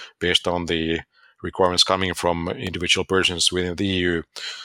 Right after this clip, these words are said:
So now there's a feature for, for doing that. And, uh, uh, and of course,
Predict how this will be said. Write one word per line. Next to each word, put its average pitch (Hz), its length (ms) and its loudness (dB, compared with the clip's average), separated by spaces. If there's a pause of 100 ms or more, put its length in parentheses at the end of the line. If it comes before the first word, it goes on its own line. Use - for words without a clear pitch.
(140)
So 87 380 2
now 90 160 2
there's 90 200 2
a - 40 -4
feature 117 320 6
for, 123 140 0 (160)
for 117 140 6
doing 110 300 8
that. 95 280 4
And, 92 360 0
uh, 90 200 6 (440)
uh, 87 440 6 (480)
and 104 140 4
of 101 140 4
course, 98 480 6